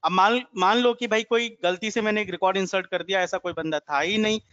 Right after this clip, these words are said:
तो मुझे क्या करना पड़ेगा? उसको delete करना पड़ेगा, है ना? या वो हमारे अभी session से बाहर है तो उस, मुझे उसको delete करना पड़ेगा। तो बेसिकली ये चार पांच operation होते हैं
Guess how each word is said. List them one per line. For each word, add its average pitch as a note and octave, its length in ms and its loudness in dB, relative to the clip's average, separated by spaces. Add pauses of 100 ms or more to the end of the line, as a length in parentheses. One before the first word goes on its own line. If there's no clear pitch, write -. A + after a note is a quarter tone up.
(160)
तो F3+ 60 -10
मुझे F#3+ 220 0
क्या A3+ 140 0
करना G#3+ 220 0
पड़ेगा? D3 260 -4
उसको A#2+ 180 -8
delete D3+ 300 -6
करना G3 240 0
पड़ेगा, F3+ 320 -2
है F3+ 180 -8
ना? C4 140 0
या F3+ 180 2
वो G#3 320 2 (280)
हमारे F3+ 280 2
अभी G3+ 160 -4
session F3 340 -2
से D3+ 140 -6
बाहर E3 260 0
है G3+ 60 -2
तो G3 80 -6
उस, F3 140 -8
मुझे D3 140 -8
उसको C3+ 160 -16
delete C3+ 280 -10
करना E3+ 200 -6
पड़ेगा। E3 280 -12
तो G3+ 100 -8
बेसिकली G3+ 300 -6
ये A#3+ 60 -8
चार F3+ 180 2
पांच F3+ 160 -2
operation F3 280 -6
होते D#3 180 -6
हैं C#4+ 80 -4